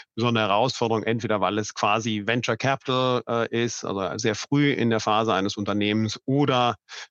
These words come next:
äh, weil es in einer Krisensituation noch Kredit gibt, äh, sprich im insolvenznahen Umfeld. Ähm, also das sind Spezialkredite, so wie wir das bezeichnen. Früher hat man das Kind, glaub ich, mal Distressed Loans genannt, aber natürlich ist kein Kunde jemals distressed, aber Spezialsituationen haben sie dann schon.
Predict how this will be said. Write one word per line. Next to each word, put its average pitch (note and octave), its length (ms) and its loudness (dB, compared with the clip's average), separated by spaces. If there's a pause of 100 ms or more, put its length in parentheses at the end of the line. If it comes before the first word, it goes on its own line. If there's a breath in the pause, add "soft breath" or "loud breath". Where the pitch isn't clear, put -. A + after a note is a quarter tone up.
(120)
äh, G#2+ 180 0
weil G#2+ 160 2
es A2 140 -4
in G2 140 0
einer G2 200 0
Krisensituation C3 960 2
noch A#2 240 0
Kredit A#2 400 -4
gibt, - 440 -2
äh, G2 340 0
sprich - 500 -4
im F#2+ 200 0
insolvenznahen F#2+ 680 0
Umfeld. A2+ 600 0 (520 soft breath)
Ähm, F#2+ 280 -2
also G2+ 180 -4
das G#2 160 -2
sind A2 180 0
Spezialkredite, A2+ 920 -2
so G#2 160 -2
wie G#2 140 0
wir A#2 160 4
das A2+ 120 2
bezeichnen. G#2+ 380 -2
Früher D#3+ 240 2
hat C#3+ 120 0
man A#2+ 100 0
das A#2+ 140 -2
Kind, B2+ 180 0
glaub A2+ 200 2
ich, A2 60 -4
mal G#2+ 140 0
Distressed A2+ 480 -4
Loans A#2+ 280 0
genannt, A2+ 300 0
aber G2+ 400 0
natürlich G#2+ 380 -4
ist G#2+ 100 -6
kein A2 420 0
Kunde A2 280 0
jemals G#2 420 0
distressed, - 540 -4
aber G2 200 -2
Spezialsituationen G2 920 -2
haben F2+ 140 -2
sie - 40 -8
dann F2+ 160 -4
schon. - 320 -6